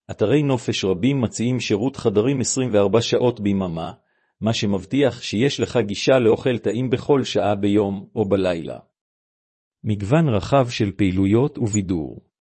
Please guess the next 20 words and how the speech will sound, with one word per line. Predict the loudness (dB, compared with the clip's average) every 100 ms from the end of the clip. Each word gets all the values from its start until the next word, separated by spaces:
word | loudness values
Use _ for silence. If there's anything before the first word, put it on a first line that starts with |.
| _ _ _ _ _ _ _ -6
אתרי | -2 2 2
נופש | 2 0 -2 -6
הכל | -2 2 2 0
כלול | -2 0 0
שואפים | 0 0 0 -2 -2
לספק | -4 -6 0 0 2
לאורחים | 2 2 0 -4 -2
שלהם | -2 0 0 -2
מגוון | -4 -2 -2 -2
מקיף | -4 -6 -8
של | -4 -4
פעילויות | -2 -2 0 2 2 0 0
ואפשרויות | -2 0 -2 2 0 0 -2
בילוי. | -2 -2 -6 -8 -16 _ _ _ _ _ _ _ _ _
בין | -2 2 2
אם | 2
אתה | 2 2
חובב | 2 0 0 0
ספורט | -2 0 2 2
מים, | -2 -4 -4 -10